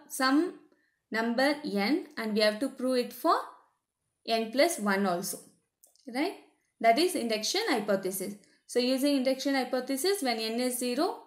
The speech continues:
the condition is satisfied. So when n is zero, every graph G of even order is having one factor. So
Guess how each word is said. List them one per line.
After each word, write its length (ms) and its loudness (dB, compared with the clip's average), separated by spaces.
the 100 -4
condition 560 0
is 240 0
satisfied. 800 -4
So 140 -2
when 200 0
n 180 -2
is 220 2
zero, 440 0
every 380 -2
graph 380 0
G 340 0
of 280 -4
even 360 -2
order 300 0
is 160 0
having 400 0
one 240 2
factor. 440 -4
So 560 -2